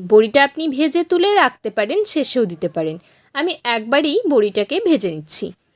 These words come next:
এরপর দিয়ে দিচ্ছি ওই বেটে রাখা মশলাটা,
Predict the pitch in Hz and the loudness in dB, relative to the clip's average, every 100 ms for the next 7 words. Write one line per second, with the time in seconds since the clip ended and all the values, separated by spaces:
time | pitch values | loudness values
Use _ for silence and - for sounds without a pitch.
0 | - 294 339 403 415 403 415 403 - - | -8 -4 0 0 2 4 6 4 2 -2
1 | - 285 - _ _ 240 226 180 202 262 | -2 -4 -8 _ _ -4 0 4 4 6
2 | 320 359 - 247 381 - 226 175 - 170 | 4 2 0 -2 -2 -4 -4 -4 -6 -10
3 | - | -10